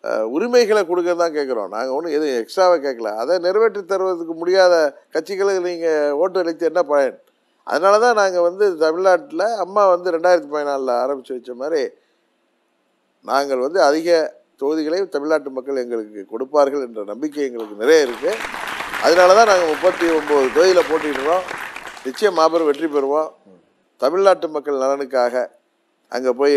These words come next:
எங்களுக்கு அந்த மந்திரி கொடு, இந்த மந்திரி கொடுலாம் கேட்க மாட்டோம். எந்தெந்த நலன்கள், எங்களுடைய தேவைகள், இதையெல்லாம் நீங்க மாநிலத்தின் உரிமைகள்லாம் நிறைவேற்றி தருபவரைத்தான் பிரதமராக தேர்ந்தெடுப்போம் என்று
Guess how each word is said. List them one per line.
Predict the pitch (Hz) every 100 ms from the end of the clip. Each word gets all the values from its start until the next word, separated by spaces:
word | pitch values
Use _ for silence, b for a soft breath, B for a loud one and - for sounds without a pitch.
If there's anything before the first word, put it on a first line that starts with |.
| 131
எங்களுக்கு | 127 120 117
அந்த | 127 135
மந்திரி | 135 131 139
கொடு, | 127 131 127
இந்த | 123
மந்திரி | 123 127
கொடுலாம் | 123 120 123 117
கேட்க | 113 110
மாட்டோம். | 110 147 196 165
எந்தெந்த | 147 135 127 117
நலன்கள், | 117 139 143 127 110 _ _ _ _ -
எங்களுடைய | 123 127 120 113 104 -
தேவைகள், | 151 156 127 - _ 113
இதையெல்லாம் | 120 120 127 156 151
நீங்க | 131 117 113
மாநிலத்தின் | 135 143 135 113 113
உரிமைகள்லாம் | 120 143 135 127 170
நிறைவேற்றி | 143 160 156 143 131
தருபவரைத்தான் | 131 127 123 127 180 190 147
பிரதமராக | 147 147 143 135 120
தேர்ந்தெடுப்போம் | 123 123 120 117 165 151
என்று | 147 202